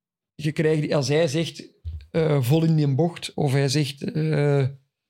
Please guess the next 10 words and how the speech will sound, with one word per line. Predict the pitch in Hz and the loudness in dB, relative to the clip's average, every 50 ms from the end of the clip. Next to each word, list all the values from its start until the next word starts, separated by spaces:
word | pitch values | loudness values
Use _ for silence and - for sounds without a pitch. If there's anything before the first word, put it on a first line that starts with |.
| _ _ _ _ _ _ _ _ _ _ _ _ _ _ _ _ _ _ _ _ _ _ _ _ _ | _ _ _ _ _ _ _ _ _ _ _ _ _ _ _ _ _ _ _ _ _ _ _ _ _
je | - - - - - 135 175 | -12 -8 -8 -4 -2 0 2
ligt | 175 165 - - | 2 0 0 0
zo | - 175 170 | 0 0 2
ver | 143 156 143 156 | 2 2 2 0
achter, | 170 165 - - 190 165 165 185 196 208 214 214 | 0 -2 -2 -2 0 0 0 0 0 0 0 2
of... | 185 160 135 139 | 2 0 0 0
of, | - - 170 131 131 - | 0 -2 -2 -2 -4 -4
eh, | - - - - - | -4 -4 -4 -4 -4
allee, | - 180 180 175 165 160 170 175 | -2 0 0 0 0 -2 -4 -4
ehm, | 202 196 185 175 160 156 156 151 151 151 147 147 143 143 | -2 0 2 2 2 2 2 2 2 2 2 0 0 0